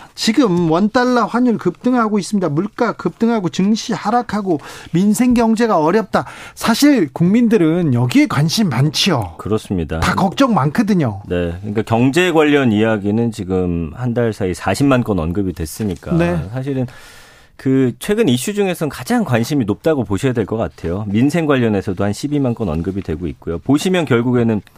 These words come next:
Speaker 2: 경제와 예산인데 요 최근에는 이제 예산 삭감과 관련된 좀 이슈들도 있었고요.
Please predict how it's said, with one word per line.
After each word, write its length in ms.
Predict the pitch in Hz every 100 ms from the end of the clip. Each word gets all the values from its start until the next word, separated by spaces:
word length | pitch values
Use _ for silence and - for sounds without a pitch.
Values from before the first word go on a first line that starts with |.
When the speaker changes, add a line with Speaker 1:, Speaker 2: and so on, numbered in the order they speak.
| _
Speaker 2:
경제와 560 | - 101 110 117 101 80
예산인데 580 | 87 95 113 92 85
요 120 | 87 92
최근에는 480 | - 156 151 131
이제 140 | 95 90
예산 280 | 90 113 117
삭감과 460 | 160 - 170 143
관련된 420 | 117 101 92 90 82
좀 220 | 90 85 - - -
이슈들도 480 | 104 - 110 98 87
있었고요. 580 | 78 98 - 80 90